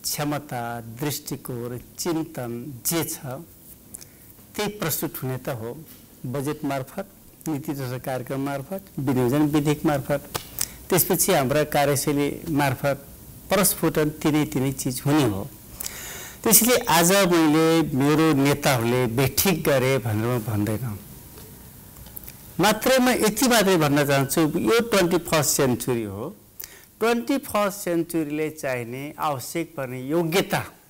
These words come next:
हामीसँग भएन, कुनै पनि राजनीतिक दलसँग भएन। म यो धेरै ठाउँमा धेरै पटक, पटक पटक बोल्दै त बोलिरहेको छु।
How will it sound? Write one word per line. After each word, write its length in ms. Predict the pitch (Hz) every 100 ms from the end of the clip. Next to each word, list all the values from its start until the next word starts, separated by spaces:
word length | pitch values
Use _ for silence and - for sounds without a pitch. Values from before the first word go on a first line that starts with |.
| _ _ _ -
हामीसँग 400 | 139 143 127 -
भएन, 320 | 120 117 107 101 - - _ _ _ _ _ _ _ _ - - - - - _
कुनै 240 | 269 294
पनि 340 | 330 320 269 262
राजनीतिक 480 | 214 190 185 190 156
दलसँग 380 | 151 - 139 143 120
भएन। 300 | 95 113 107 90 - - - -
म 40 |
यो 100 | 240
धेरै 460 | 180 - 123 247 277
ठाउँमा 540 | 277 160 160 175 180
धेरै 420 | 170 - 131 277
पटक, 400 | 285 - - 190 -
पटक 320 | 285 269 294
पटक 200 | - 202
बोल्दै 360 | 180 143 120 113 - - - - _ _ -
त 40 |
बोलिरहेको 440 | 135 147 175 123 104
छु। 240 | - -